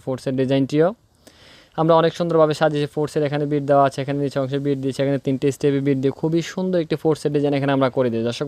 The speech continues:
বন্ধুরা, এখানে যে পিলারগুলো দেখতেছেন, পিলারের হাতের ক্লাসিক্যাল ডিজাইনগুলো আমরা অনেক সুন্দরভাবে সাজিয়েছি। আমাদের এদিক দিয়ে একটি অ্যান্টি দেওয়া আছে, এদিক দিয়ে একটি অ্যান্টি দেওয়া আছে, দুটি অ্যান্টির ডিজাইন দিয়ে আজকের এবারে ডিজাইনটা আমরা সাজিয়ে, দুই দিকে আমরা দুটি ফোর্সের ডিজাইন রেখেছি। যেহেতু ওনার দুই দিকে রাস্তা, এদিকেও ফ্রন্ট সাইড, এদিকেও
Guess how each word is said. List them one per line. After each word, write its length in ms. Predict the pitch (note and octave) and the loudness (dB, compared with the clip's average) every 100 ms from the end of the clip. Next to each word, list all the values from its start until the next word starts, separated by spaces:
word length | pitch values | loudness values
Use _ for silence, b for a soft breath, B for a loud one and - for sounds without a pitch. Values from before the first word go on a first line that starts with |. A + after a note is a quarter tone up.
| D3+ | 0
বন্ধুরা, 240 | D3+ D#3+ G3 - B B B B B B | 4 4 2 -6 B B B B B B
এখানে 200 | D#3 E3+ F3 | 0 2 2
যে 60 | E3 | 2
পিলারগুলো 400 | F3+ F3 F3 F3 E3+ | 4 6 6 6 4
দেখতেছেন, 280 | D#3 D#3+ D#3+ - | 4 0 -2 0
পিলারের 300 | D#3+ D#3+ D#3 | 2 4 4
হাতের 220 | D3+ D#3 - | 0 0 0
ক্লাসিক্যাল 480 | D3+ D3 - D#3 D#3 | 2 2 0 0 2
ডিজাইনগুলো 300 | D3 D3+ D3+ C#3+ | 2 2 2 2
আমরা 100 | C#3+ C#3 | 4 2
অনেক 100 | C#3 | 0
সুন্দরভাবে 360 | D#3 C#3+ C#3+ C#3 - | -4 0 2 2 0
সাজিয়েছি। 340 | C#3 C3+ C3 C3+ | 0 0 0 -2
আমাদের 160 | C#3 C#3 | 0 0
এদিক 160 | C3+ C3 | 0 0
দিয়ে 100 | C#3+ | -2
একটি 140 | B2+ D3+ | 0 2
অ্যান্টি 220 | C3+ C3 C#3+ | 2 2 2
দেওয়া 160 | C#3+ C#3 | 4 4
আছে, 140 | C3+ - C#3 | 2 0 2
এদিক 140 | C3+ | 2
দিয়ে 120 | C3+ C#3 | 2 0
একটি 100 | - | 0
অ্যান্টি 180 | C#3 C3 | -4 0
দেওয়া 100 | C3+ C3 | 2 2
আছে, 100 | B2+ | 0
দুটি 180 | C3+ D3 | -4 -2
অ্যান্টির 360 | C#3+ C3+ D3 C#3+ C3 | -2 -2 -2 -4 -2
ডিজাইন 280 | C3+ C#3 D3 C#3+ | -2 0 0 2
দিয়ে 160 | D3 D#3+ G#3 - B B B B B D#3+ | 4 2 0 -6 B B B B B 0
আজকের 280 | D3+ - F3 | 0 4 4
এবারে 200 | D#3+ D#3+ C#3+ C#3+ | 6 6 4 2
ডিজাইনটা 300 | D3 D#3+ D#3 | 0 0 0
আমরা 120 | D3+ D3+ | 0 0
সাজিয়ে, 200 | C#3+ C#3 | -2 -2
দুই 100 | C#3+ C#3 | -2 -2
দিকে 120 | D3 | 0
আমরা 100 | D3 C#3+ | 0 0
দুটি 140 | C#3 C#3+ | -2 -2
ফোর্সের 280 | D3 C#3 D3+ | -2 0 0
ডিজাইন 180 | D3 D3 C#3+ | 2 2 2
রেখেছি। 200 | C#3+ C3+ | 2 2
যেহেতু 180 | C#3 C3+ D3 | 0 0 0
ওনার 120 | C#3+ | 0
দুই 80 | C#3+ C#3 | 0 2
দিকে 140 | C#3 D3 | 4 4
রাস্তা, 160 | C#3+ - | 2 0
এদিকেও 260 | C3+ C3+ D3 C3+ | -2 0 0 0
ফ্রন্ট 220 | D3 C#3 C3+ | 0 0 2
সাইড, 140 | E3 E3 | 0 0
এদিকেও 260 | D3 C3+ D3 | -2 2 0